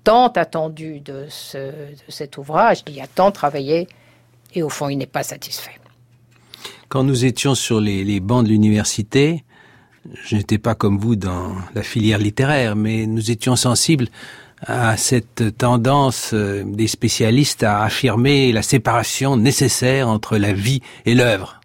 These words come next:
Speaker 2: contrairement au manuel, euh, qui nous avait précédé, la vie et l'œuvre. Est-ce, est-ce qu'on en revient aujourd'hui, à propos de Saint-Jean de Perse, puisque nous avons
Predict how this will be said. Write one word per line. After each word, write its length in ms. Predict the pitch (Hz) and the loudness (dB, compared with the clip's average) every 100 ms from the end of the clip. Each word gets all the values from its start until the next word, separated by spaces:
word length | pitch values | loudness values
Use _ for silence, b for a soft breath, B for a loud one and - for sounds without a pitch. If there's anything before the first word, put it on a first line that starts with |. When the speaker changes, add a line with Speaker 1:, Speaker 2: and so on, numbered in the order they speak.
| - | -12
Speaker 2:
contrairement 480 | 101 - 98 107 104 | -12 -8 -4 -2 -2
au 40 | |
manuel, 500 | 98 98 104 101 90 - B B B 107 | -2 -4 -4 -4 -8 -14 B B B -6
euh, 120 | 101 | -4
qui 160 | - 107 | 0 2
nous 160 | 104 | 4
avait 160 | 107 104 | 2 0
précédé, 520 | - 104 107 98 95 B B B | -2 -4 -4 -4 -8 B B B
la 100 | - | -4
vie 220 | 107 127 117 | 2 4 4
et 80 | |
l'œuvre. 380 | 104 98 101 104 - - | 4 0 -6 -12 -12 -8
Est-ce, 340 | - 156 - - | -2 0 0 0
est-ce 140 | 170 | 0
qu'on 160 | - 160 | 4 6
en 100 | 139 | 6
revient 400 | 127 113 120 180 | 4 2 4 4
aujourd'hui, 560 | 165 120 117 113 165 190 120 - 131 | 2 2 0 0 -2 -4 -8 -10 -8
à 120 | 107 | -6
propos 320 | 110 113 123 | -2 0 2
de 180 | 104 98 - B B | 2 0 -6 B B
Saint-Jean 340 | - 127 117 110 | -2 0 2 2
de 40 | |
Perse, 180 | 156 160 | 0 -2
puisque 180 | 123 123 | -2 0
nous 260 | 110 107 | 2 2
avons 340 | 110 101 104 | 0 -2 -4